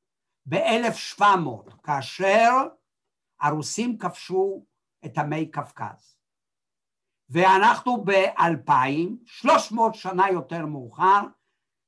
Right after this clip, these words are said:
והסכסוך לא הוכרע. ואם אתם חושבים שהוא מוכרע אם למשל צד אחד מנצח צבאית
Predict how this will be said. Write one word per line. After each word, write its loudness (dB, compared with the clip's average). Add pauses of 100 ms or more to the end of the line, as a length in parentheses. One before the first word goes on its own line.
(120)
והסכסוך -4
לא -2
הוכרע. -8 (440)
ואם 2
אתם 0
חושבים -2 (580)
שהוא 4
מוכרע 4 (160)
אם 2
למשל 2 (300)
צד 2 (120)
אחד 4 (100)
מנצח 0
צבאית -6